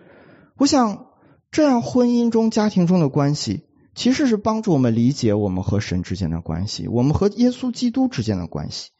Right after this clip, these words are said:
因为耶稣爱了我们，因为他愿意为我们舍命，所以我们愿意用这样的一些顺服的回应，用我们婚姻的关系、家庭的关系一起来荣耀神。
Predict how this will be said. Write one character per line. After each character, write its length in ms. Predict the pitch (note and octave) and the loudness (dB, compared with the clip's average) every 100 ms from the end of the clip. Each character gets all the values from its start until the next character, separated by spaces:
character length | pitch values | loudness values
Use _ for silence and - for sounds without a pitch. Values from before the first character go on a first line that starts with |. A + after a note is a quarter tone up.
| _ _ _ _ _ _ _ - | _ _ _ _ _ _ _ 0
因 120 | A#3+ | 4
为 140 | A#3+ | 4
耶 260 | A3+ A3+ A3+ | 4 2 2
稣 380 | A3 G#3 G#3 A#3 - | 0 0 0 -2 -8
爱 180 | - B2 | -6 -2
了 80 | F#2+ | 0
我 200 | E2 - | -2 -8
们， 100 | - _ _ _ _ _ - | -16 _ _ _ _ _ 0
因 220 | G#3+ G#3+ | 2 4
为 320 | F3 D#3+ E3 - _ - | 4 2 -4 -14 _ -14
他 380 | - F3+ E3 D#3+ | -6 0 0 2
愿 180 | E3+ C#3 | 2 4
意 40 | |
为 120 | A#2 A#2 | 4 2
我 100 | F2+ | 0
们 140 | F2+ | -2
舍 200 | - F#2+ | -4 -6
命， 220 | F#2+ F#2+ - _ _ _ | -6 -8 -10 _ _ _
所 180 | - C#4+ | 0 2
以 40 | |
我 20 | C4+ | 4
们 100 | B3+ | 4
愿 240 | C4 A#3+ | 4 4
意 40 | |
用 160 | A#3+ A3+ | 4 2
这 100 | A#3 | 2
样 140 | G#3 | 2
的 60 | G3 | 0
一 60 | F#3 | 0
些 200 | G3 G3 | 0 0
顺 280 | - G#3 | 0 0
服 140 | D#3 C#3+ | 0 0
的 80 | D3 | 0
回 240 | G2 G2+ | 0 0
应， 240 | B2 G2 - - - | 0 -2 -8 -20 -2
用 140 | B3 | 0
我 40 | G#3+ | 2
们 140 | F3+ | 2
婚 200 | - A3+ | 2 2
姻 80 | A#3 | 4
的 100 | G#3 | 2
关 220 | G3+ G3 | 2 2
系、 160 | F#3+ E3+ | 0 -2
家 200 | G3 F3 | 0 2
庭 100 | D#3+ | 2
的 120 | C#3+ | 2
关 220 | C#3+ D3 | 0 -2
系 160 | D3 B2 | -2 -2
一 140 | C3 | -2
起 160 | A#2 F2+ | -2 -4
来 160 | E2 E2 | -6 -6
荣 180 | C2+ | -6
耀 180 | C#2 E2 | -6 -8
神。 200 | A2 - | -10 -14